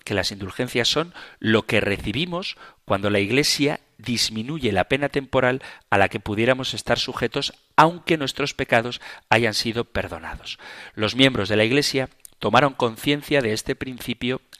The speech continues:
a través del sacramento de la penitencia. Desde el comienzo, actos de penitencia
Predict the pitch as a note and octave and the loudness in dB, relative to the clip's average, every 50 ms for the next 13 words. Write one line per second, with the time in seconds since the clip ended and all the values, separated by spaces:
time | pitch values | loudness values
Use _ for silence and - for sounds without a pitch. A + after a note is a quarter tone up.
0 | _ - A2+ G#2 - - G#2 G2+ G2+ - - C#3 - - - A2 F#2+ - - G2 | _ 4 4 4 4 2 0 0 0 0 -2 -4 -4 -6 -8 -6 -4 -4 -4 -6
1 | - - G2 F#2 F2+ F#2+ A#2 C3 B2+ A2+ G2 - F#2+ F2+ F2+ F2+ F2+ - F2+ F2 | -6 -6 -4 -4 -2 -2 -2 -2 -4 -6 -8 -10 -8 -8 -6 -6 -6 -6 -8 -8
2 | F2+ F2 - F2 E2 E2 D#2+ - - - - - - - - - - - - - | -10 -10 -10 -12 -12 -14 -18 -18 -18 -18 -18 -18 -18 -20 -20 -20 -20 -20 -10 -6
3 | - G2 F#2+ G#2 G2+ G2 - A#2 G#2 A#2+ C3 C3+ C3+ B2 - - C3 B2+ - - | -4 -2 0 0 0 0 0 0 2 2 2 2 0 -2 -4 -4 -4 -4 -6 -10
4 | - - - - _ - B2+ C#3 - - - B2+ A#2+ C3+ - - B2 B2+ A#2+ - | -20 -20 -20 0 _ 6 6 6 4 2 -4 -2 -2 0 0 0 0 -2 0 -2
5 | C3+ C3 C3 A#2+ - - C3+ D3 | -2 -2 -2 -4 -4 -4 -4 -4